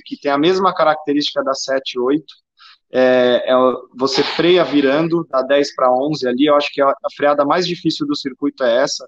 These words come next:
curva onze. Depois da onze você vai pra doze, que também é praticamente reta, flat, mais uma freada muito forte pra curva treze, que é um grampo ali pra esquerda,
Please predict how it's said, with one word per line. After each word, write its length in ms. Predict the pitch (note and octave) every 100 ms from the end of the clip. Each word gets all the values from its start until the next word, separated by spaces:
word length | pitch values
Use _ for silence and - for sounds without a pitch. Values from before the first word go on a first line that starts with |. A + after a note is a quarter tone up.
| -
curva 240 | B2+ B2
onze. 400 | A#2 B2+ D3 D#3 - _ _ _ -
Depois 360 | C#3+ E3+ F3+
da 120 | F3+ F3
onze 220 | F#3 F3+
você 320 | E3+ F#3 F3+
vai 160 | E3+ F3
pra 160 | F3+
doze, 320 | D#3 F#3 F#3
que 160 | F#3 -
também 380 | E3 D#3+ F3 F3+
é 60 |
praticamente 680 | E3+ E3 E3 - D#3+ E3 -
reta, 380 | C3+ D3 - F#3 E3
flat, 300 | D#3 D#3 F#3 - - _ _ _ _ _ _
mais 240 | C#3+ F#3 F#3+
uma 160 | F#3
freada 380 | F#3 E3+ E3+ E3
muito 380 | E3+ G#3+ B3 G#3
forte 340 | - E3+ E3
pra 160 | - D#3
curva 240 | D#3+ D3 D3
treze, 440 | C#3+ D3+ F3 G3 G#3 _ -
que 140 | - C#3+
é 60 |
um 180 | C#3+ C#3+
grampo 400 | B2 D3 D#3+ D3+
ali 180 | C#3 C#3+
pra 140 | C#3
esquerda, 580 | C3+ - - D#3 D#3 D#3